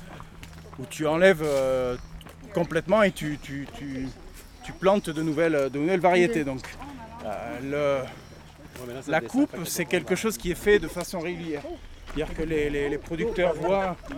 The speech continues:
Speaker 1: les, les plantations qui sont un peu, euh, vieilles et qu'il faut, qu'il faut justement, euh,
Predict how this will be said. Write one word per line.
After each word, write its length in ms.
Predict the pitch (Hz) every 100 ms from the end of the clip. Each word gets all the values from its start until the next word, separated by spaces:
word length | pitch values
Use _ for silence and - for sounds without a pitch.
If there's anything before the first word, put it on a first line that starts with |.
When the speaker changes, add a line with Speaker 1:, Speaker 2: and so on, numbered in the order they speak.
| 330 - - 151
Speaker 1:
les, 320 | 151 147 143 139 - - 143
les 100 | 165
plantations 540 | 185 190 196 185 196
qui 140 | 170 156
sont 180 | 160 165
un 80 |
peu, 420 | 170 175 180 151 131 - - - - - -
euh, 180 | - 117 117
vieilles 560 | 127 190 208 233 254 262 - - 127
et 40 | -
qu'il 120 | -
faut, 300 | - 160 156
qu'il 140 | 143 143
faut 320 | 139 160 170
justement, 580 | 135 123 147 139 170
euh, 60 | 151